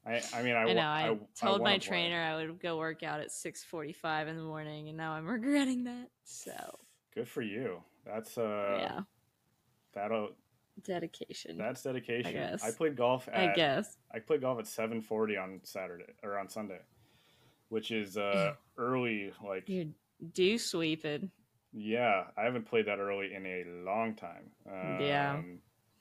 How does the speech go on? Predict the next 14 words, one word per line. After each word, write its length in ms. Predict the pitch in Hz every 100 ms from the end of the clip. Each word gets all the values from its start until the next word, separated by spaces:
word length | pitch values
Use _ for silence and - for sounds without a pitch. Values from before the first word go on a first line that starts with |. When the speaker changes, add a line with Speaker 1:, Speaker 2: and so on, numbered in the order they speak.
| - - - - _ _ _ _ _ _ _ _ _ _ _
Speaker 1:
that 120 | - 127
was 120 | 120
such 200 | 139 -
a 40 |
weird 300 | 113 107 107
round. 380 | 95 90 92 110 - - -
Did 100 | 113
I 100 | 120
mention 320 | 120 120 135
that 120 | 135
round 240 | 120 127 139
to 100 | 139
you 80 | 135
already? 400 | 131 131 147